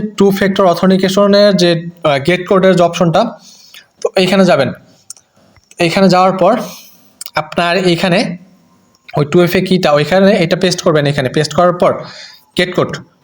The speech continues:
গেট কোডে ক্লিক করার পর এই যে কোড আসছে, এটাকে কপি করবেন। কপি করে just এইখানে এসে এই ইন্টার কোড এখানে পেস্ট করবেন, then নেক্সটে ক্লিক করবেন।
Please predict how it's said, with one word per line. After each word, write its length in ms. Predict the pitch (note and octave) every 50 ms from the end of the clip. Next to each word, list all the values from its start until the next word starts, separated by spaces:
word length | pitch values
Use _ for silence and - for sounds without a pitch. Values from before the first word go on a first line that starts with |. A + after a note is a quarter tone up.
| - - -
গেট 120 | D#3+ D#3+ E3
কোডে 160 | G3 F#3+ G3
ক্লিক 200 | G3 G3+ F#3 F#3 -
করার 140 | F#3+ F#3 F#3+
পর 80 | A3 A3+ - -
এই 40 | E3+ D3+
যে 60 | D#3
কোড 180 | D3+ F3 E3+ F3 D#3+
আসছে, 180 | D#3 E3 - C3+ A#2+ - -
এটাকে 320 | D#3 D#3+ F3 E3+ E3+ G3 G3 G3 -
কপি 180 | F#3+ G3 G3+ F#3+ F#3
করবেন। 240 | F3 D#3+ C3+ C3 A2+ - - - _ _ _ _ - - _ _ _ _ -
কপি 240 | D#3 D#3 D#3+ F#3+ F#3+ F#3
করে 160 | F#3+ F#3 F#3 G3+ F#3+ E3+
just 280 | E3 F#3 G3+ G3 - - - - - - F3 F3+
এইখানে 320 | F#3 F#3 F#3+ G3+ F#3+ F#3 F#3 F3+ E3+
এসে 180 | E3 - A#3 C#4+ - - - _ _ _ _ _ _ _ _ _ _
এই 120 | E3+ E3 E3+ E3+
ইন্টার 200 | F3+ F#3 G#3 F#3+ G3 F#3
কোড 120 | D#3 C#3 -
এখানে 260 | E3+ D3+ - F3 F#3 G3 G3
পেস্ট 160 | F#3+ E3 - -
করবেন, 200 | F3+ D3 C3 B2+ A#2+ - - - _ _ _ - F3
then 120 | E3 E3+ F3
নেক্সটে 220 | F3 E3+ F3 F3 F3
ক্লিক 200 | - F3 D#3+ - -
করবেন। 220 | D3 C3+ B2+ A#2